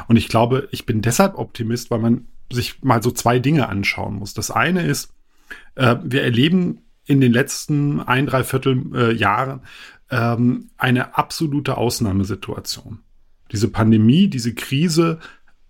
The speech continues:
ist etwas, das haben die meisten Menschen, die in diesem Land leben, so noch nicht erlebt. Das haben die meisten Menschen auf der ganzen Welt nicht erlebt. Und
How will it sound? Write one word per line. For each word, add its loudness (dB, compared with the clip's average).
ist 0
etwas, -2
das -6
haben 0
die 0
meisten 2
Menschen, 2
die 4
in 4
diesem 2
Land 4
leben, 4
so 4
noch 0
nicht -6
erlebt. 0
Das -12
haben 0
die 4
meisten 0
Menschen 0
auf -8
der -4
ganzen 0
Welt 4
nicht -6
erlebt. -6
Und -10